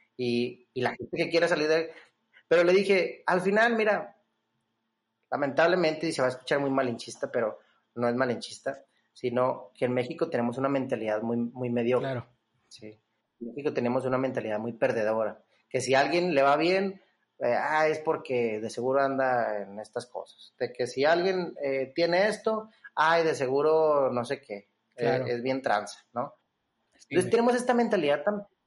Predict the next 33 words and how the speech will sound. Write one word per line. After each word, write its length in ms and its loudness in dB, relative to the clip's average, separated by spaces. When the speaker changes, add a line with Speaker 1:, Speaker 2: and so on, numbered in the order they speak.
Speaker 1:
discúlpame, 680 0
güey, 260 2
de, 220 2
de 760 -2
informalizar 760 0
tu 180 -4
podcast, 380 -2
pero 440 2
tan 180 -4
pendeja, 460 -2
güey, 220 -6
esta, 260 -2
<laughs> 140 0
esta 680 0
mentalidad 460 -2
tan 180 -10
pendeja 440 -6
que 120 -6
yo 140 0
así 200 -4
la 160 2
digo, 280 -4
Speaker 2:
Claro. 200 -2
Speaker 1:
güey, 100 -20
porque 500 -2
está, 960 0
es 180 -2
un 120 0
problema 400 4
en 100 -2
cómo 220 0
la 100 2
gente 540 -4